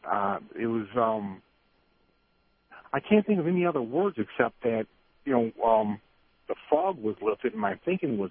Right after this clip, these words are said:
much more clearer. And I have a lot more energy during the day when I'm at work. Every single day, I just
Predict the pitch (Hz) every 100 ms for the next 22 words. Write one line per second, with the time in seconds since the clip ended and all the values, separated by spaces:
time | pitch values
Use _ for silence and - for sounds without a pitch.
0 | 104 143 180 - 110 98 - - 170 156
1 | 85 76 76 _ - - - _ _ _
2 | _ _ - 110 110 107 101 107 110 107
3 | 104 _ _ _ _ _ _ _ _ _
4 | _ 123 104 92 110 110 120 127 110 123
5 | 135 131 143 120 135 139 127 147 143 110
6 | 110 120 123 143 160 - _ 101 117 117
7 | 127 - 139 135 127 143 151 101 95 98
8 | 95